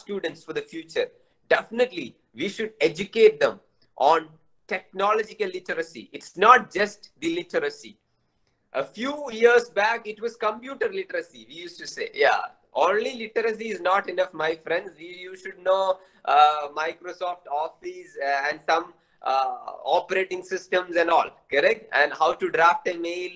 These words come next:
at least you should have a mail I D. Gone.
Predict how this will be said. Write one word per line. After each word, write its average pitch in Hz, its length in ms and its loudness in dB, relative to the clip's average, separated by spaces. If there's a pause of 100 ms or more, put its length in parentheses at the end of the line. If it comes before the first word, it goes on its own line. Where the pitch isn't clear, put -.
at 151 220 -2
least 170 180 -8
you 170 80 -6
should 170 140 -6
have 170 140 0
a 170 60 -2
mail 170 300 -4
I 170 160 0
D. 170 280 -6 (960)
Gone. 123 300 0